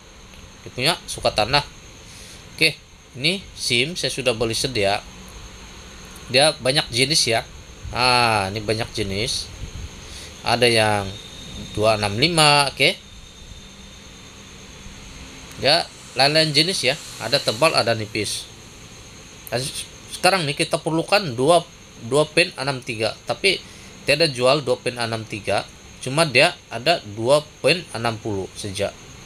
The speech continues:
Dua lima lima. Ah, ini. Ah, ini dua poin enam. Ini kita boleh ambil ya. Ini yang terdekat lah kita ambil. Jadi sekarang dia punya bacaan nih akan tambah tiga, ah, tiga delapan M M. Oke.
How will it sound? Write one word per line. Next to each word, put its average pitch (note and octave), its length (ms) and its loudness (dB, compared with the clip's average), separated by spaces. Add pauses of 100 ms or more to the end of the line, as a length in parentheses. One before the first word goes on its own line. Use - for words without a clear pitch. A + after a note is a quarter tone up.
(140)
Dua A2+ 160 0
lima A#2 240 2
lima. B2+ 320 2 (800)
Ah, A#2 160 -4
ini. F#3+ 160 2 (800)
Ah, A#2+ 80 2
ini B2+ 240 4 (400)
dua C#3 160 2
poin C#3+ 240 0
enam. A#2 320 0 (640)
Ini E3 160 2
kita E3 160 2
boleh C#3+ 240 2
ambil C3+ 320 4
ya. A2 160 4 (160)
Ini D3+ 240 2
yang C3+ 160 0
terdekat A2+ 480 -2
lah D#3+ 160 0
kita - 400 -6
ambil. A2 320 -2 (500)
Jadi B2+ 160 -2
sekarang D#3 320 4
dia - 80 0
punya C3+ 240 -4
bacaan C3 320 2
nih C3 160 -4
akan D3+ 320 -4
tambah C#3+ 400 0
tiga, B2 240 0 (480)
ah, A2 80 0
tiga A#2+ 320 4
delapan E3+ 400 4
M A#2+ 160 -4
M. G#2 200 -2 (360)
Oke. D3 240 2